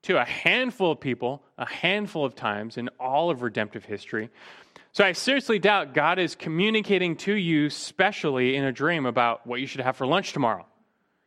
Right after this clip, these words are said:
Beware trivializing God's revelation. Is it possible God could still communicate in a dream today? Well, of course it's possible. How can we limit God? He's free to do as he sees fit.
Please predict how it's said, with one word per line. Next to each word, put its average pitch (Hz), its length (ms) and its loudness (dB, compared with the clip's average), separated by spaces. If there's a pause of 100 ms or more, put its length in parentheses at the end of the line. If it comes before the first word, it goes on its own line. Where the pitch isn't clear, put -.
(680)
Beware 165 500 2
trivializing 139 840 0
God's 131 520 0
revelation. 120 640 -2 (1120)
Is 214 160 2
it 247 240 2
possible 165 840 2 (300)
God 180 340 4
could 170 120 0
still 185 540 2 (220)
communicate 190 720 0 (380)
in 175 100 -2
a 214 60 4
dream 302 260 0
today? 113 300 0 (580)
Well, 226 100 0
of 240 100 -6
course 190 260 2
it's 127 120 -6
possible. 117 360 -2
How 127 120 2
can 127 220 -6
we 127 220 0
limit 120 420 -4
God? 113 240 0
He's 110 140 -6
free 127 260 -2
to 120 100 -4
do 113 200 -2
as 104 160 -6
he 123 180 -6
sees 110 320 -10
fit. - 340 0